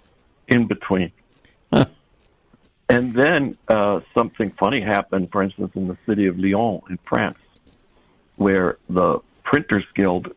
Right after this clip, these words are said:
Speaker 1: became Protestant. And they actually led the way to, uh, Lyon, um,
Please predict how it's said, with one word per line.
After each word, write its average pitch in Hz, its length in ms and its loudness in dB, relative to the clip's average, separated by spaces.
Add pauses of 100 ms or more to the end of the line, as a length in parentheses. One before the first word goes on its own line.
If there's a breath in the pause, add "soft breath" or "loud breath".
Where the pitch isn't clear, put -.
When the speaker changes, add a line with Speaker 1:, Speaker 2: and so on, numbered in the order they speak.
(160)
Speaker 1:
became 95 400 -2
Protestant. - 640 -2 (1000)
And 95 220 4
they 98 120 4
actually 104 380 2
led 113 360 2
the 104 100 0
way 90 320 0 (100)
to, 85 140 -2 (280)
uh, 87 200 0 (340)
Lyon, 95 560 0 (760 soft breath)
um, 90 400 -4